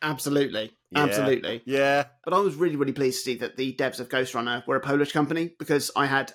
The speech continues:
Speaker 1: a great time with the first game, and I had the second one sat ready to go on my Steam Deck, just waiting for the opportunity to do just that, and just that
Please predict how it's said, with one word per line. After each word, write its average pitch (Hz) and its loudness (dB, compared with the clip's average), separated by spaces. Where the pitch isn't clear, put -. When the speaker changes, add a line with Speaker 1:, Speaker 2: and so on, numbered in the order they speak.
Speaker 1:
a 131 -4
great 185 2
time 123 -2
with 120 -10
the - -20
first 147 -2
game, 156 2
and 147 4
I 135 4
had 160 2
the 151 -2
second 151 0
one 127 -2
sat - 0
ready 143 2
to 147 -6
go 151 4
on 147 2
my 151 2
Steam 175 2
Deck, - -6
just - -8
waiting 143 2
for 135 -16
the 147 0
opportunity 135 -2
to 127 -14
do 135 0
just - -2
that, 170 2
and 156 6
just 190 0
that - 0